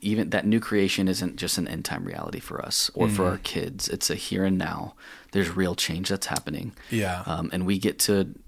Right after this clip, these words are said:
Speaker 1: we actually get to do things that please God.
Speaker 2: Yeah. And we can even, I, I think this might be a good place to even throw in a diagnostic.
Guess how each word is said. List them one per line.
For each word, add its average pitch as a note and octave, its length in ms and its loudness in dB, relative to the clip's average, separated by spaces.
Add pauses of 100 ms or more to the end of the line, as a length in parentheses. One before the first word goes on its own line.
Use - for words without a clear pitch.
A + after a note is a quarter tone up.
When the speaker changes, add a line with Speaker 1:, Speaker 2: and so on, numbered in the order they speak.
(100)
Speaker 1:
we G2 140 2
actually A2+ 360 2
get G2+ 280 -2
to A2+ 100 0
do G2+ 440 0
things F2 440 -4
that - 220 -6
please F#2 360 -4
God. - 460 -6 (100)
Speaker 2:
Yeah. F#2 260 -2 (560)
And C#3+ 80 4
we D#3 80 10
can B3+ 120 6
even, C3 420 6
I, A#2 220 2
I A#2 160 4 (340)
think A#2 180 -2
this G2+ 160 0
might G#2 140 0
be G#2 80 2
a G2 60 2
good G2+ 160 -2
place G#2 220 0
to - 80 0
even G2+ 160 -2
throw G2+ 260 0
in F#2+ 100 0
a F#2 60 -2
diagnostic. F#2 920 -2